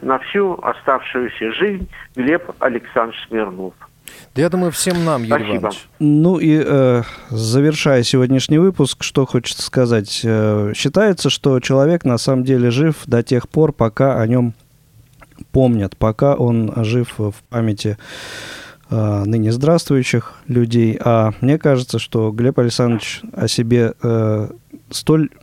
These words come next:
Speaker 3: много хорошей памяти оставил, что, э, жить он <laughs> на самом деле будет ещё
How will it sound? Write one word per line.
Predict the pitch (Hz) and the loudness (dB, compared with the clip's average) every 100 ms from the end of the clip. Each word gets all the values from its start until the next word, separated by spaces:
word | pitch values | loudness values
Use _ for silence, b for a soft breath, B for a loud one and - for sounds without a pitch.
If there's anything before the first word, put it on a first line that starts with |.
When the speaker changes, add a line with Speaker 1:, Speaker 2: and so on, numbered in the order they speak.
| _ _ | _ _
Speaker 3:
много | 117 113 117 127 143 131 117 | -6 0 2 2 2 2 2
хорошей | 120 120 117 - | 2 2 2 -2
памяти | 110 120 110 104 113 | 0 2 2 0 0
оставил, | 113 - 165 175 139 110 | 0 0 2 2 2 -2
что, | - 113 110 107 104 - | -2 0 0 0 -4 -6
э, | 110 110 | -4 0
жить | 135 147 | -2 0
он | 127 117 | 0 0
<laughs> | - | -4
на | 117 110 | -4 -2
самом | - 131 120 | -2 -2 0
деле | 117 110 | 0 -2
будет | 104 113 107 | 0 -2 -2
ещё | 110 - | -4 -4